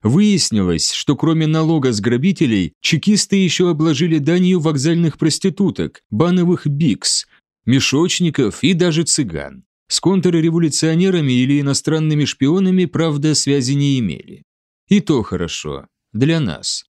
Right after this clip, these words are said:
А для них приговор революционного трибунала.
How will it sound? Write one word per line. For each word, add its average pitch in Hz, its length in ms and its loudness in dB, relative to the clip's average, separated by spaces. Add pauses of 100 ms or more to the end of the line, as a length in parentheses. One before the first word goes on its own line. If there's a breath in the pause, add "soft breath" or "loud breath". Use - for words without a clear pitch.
(220)
А 139 120 2
для 139 200 2
них 180 400 0
приговор 156 540 0
революционного 170 880 0
трибунала. 151 800 -2